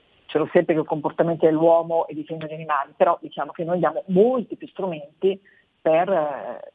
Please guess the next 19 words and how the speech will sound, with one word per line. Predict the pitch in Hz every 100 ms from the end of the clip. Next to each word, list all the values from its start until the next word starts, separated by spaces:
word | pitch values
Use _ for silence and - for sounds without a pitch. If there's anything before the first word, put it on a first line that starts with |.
| _
tutelare | - 160 175 156
noi | 190 202
stessi | 139 143 -
e | -
anche | 175 143
la | 131
natura. | - 180 151 -
Loro, | 202 170 151 175 185
eh, | - - 135 _ _ _ _ _
vivono | 175 185 165 165 180 175
con | -
quello | - 143
che | 156
trovano, | 147 165 156 147 147 147 _ _ _
con | 165 160
quello | 180 208 196
che | - 175
lasciamo | 160 - 165 160
loro. | 170 160 151